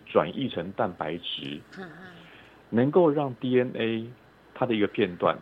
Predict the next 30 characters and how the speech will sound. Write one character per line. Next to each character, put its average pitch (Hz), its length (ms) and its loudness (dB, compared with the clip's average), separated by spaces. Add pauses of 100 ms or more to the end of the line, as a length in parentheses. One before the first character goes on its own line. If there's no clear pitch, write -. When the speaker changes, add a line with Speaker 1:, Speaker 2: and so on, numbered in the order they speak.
Speaker 1:
转 78 280 -2
译 110 200 -4
成 78 340 -4
R 82 280 0
N， 90 180 -6
呃， 92 100 -8
转 95 160 2
录 127 140 2
成 101 120 -4
R 85 220 2
N 90 80 -4
A， 90 80 0
最 - 160 -2
后 120 120 0
转 90 220 0
译 117 100 -2
成 85 340 -8
一 117 80 -6
个 107 100 2
蛋 110 220 0
白 87 180 -4
质 - 160 -10
的 73 140 -6
时 - 120 -10
候， 85 200 -4 (220)
那 175 100 -2
样 143 120 0
的 92 100 -2
一 92 120 -2
个 92 220 -2